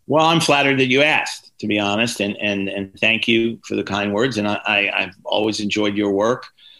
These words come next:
Um, not that we wanna get into a love fest here, but I have. And, uh, I do, I do, I, I have to say, I get a tremendous feeling of pride when younger writers like yourself, um, say to me that I somehow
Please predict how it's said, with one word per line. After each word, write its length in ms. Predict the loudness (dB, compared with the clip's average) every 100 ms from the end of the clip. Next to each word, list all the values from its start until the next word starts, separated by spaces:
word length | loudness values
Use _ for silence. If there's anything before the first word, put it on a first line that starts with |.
| -12
Um, 360 | -6 -2 -2 -2
not 200 | -2 -2
that 80 | -2
we 100 | 0
wanna 200 | -2 -2
get 120 | -2
into 160 | 0
a 20 | 0
love 260 | 0 -2
fest 320 | 0 -2 0
here, 200 | 0 2 2
but 160 | 0
I 80 | 0
have. 380 | 2 2 0 -2 -10 -20 _ _ -4
And, 520 | 0 2 0 0 0
uh, 300 | 2 0 -2 -8 -16 -4
I 100 | -2
do, 440 | 0 2 2 0 0
I 140 | 0
do, 540 | 0 4 6 6 4
I, 120 | 2 0
I 160 | 0
have 220 | 0 0
to 60 | -2
say, 240 | 0 2
I 80 | 2
get 160 | 2 0
a 60 |
tremendous 1000 | 0 0 2 4 4 4 2 0 -6 -8 _ _ _ _ _ -6
feeling 380 | 2 4 4
of 100 | 0
pride 380 | 0 0 2 2
when 160 | 0 2
younger 560 | 2 2 2 0 -2 _ -2
writers 440 | 0 2 0 0
like 240 | 0 0
yourself, 500 | 0 0 0 0 -4 -12 _ _ _ -6
um, 340 | -2 -2 -2
say 240 | -2 0
to 80 | 2
me 160 | 2 2
that 140 | 2
I 140 | 0 0
somehow 760 | -2 -2 0 0 0 -2 -4